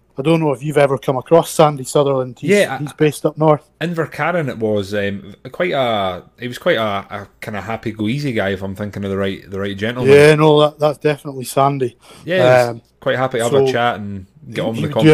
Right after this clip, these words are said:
Speaker 2: competition.
Speaker 1: Invercarron and, and always does John, John Hugh McLeod's games as well,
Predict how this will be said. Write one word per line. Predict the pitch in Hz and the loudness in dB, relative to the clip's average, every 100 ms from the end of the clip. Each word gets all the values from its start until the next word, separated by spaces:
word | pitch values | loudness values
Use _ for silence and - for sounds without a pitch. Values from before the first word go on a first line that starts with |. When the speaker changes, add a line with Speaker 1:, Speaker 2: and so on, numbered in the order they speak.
| 139 | 6
Speaker 2:
competition. | 120 147 | 4 6
Speaker 1:
Invercarron | 143 143 135 123 | 8 8 6 2
and, | 123 - | -10 -10
and | 131 | -2
always | 139 139 120 | 2 2 2
does | 135 120 | -2 -2
John, | - 139 135 131 - - | 0 0 0 -6 -16 -2
John | 147 135 | 0 0
Hugh | 139 | -4
McLeod's | 131 - 139 143 - | -6 0 2 2 0
games | 139 127 120 113 - - | 0 0 -2 -12 -16 -12
as | 117 | 2
well, | 135 139 123 | 6 8 6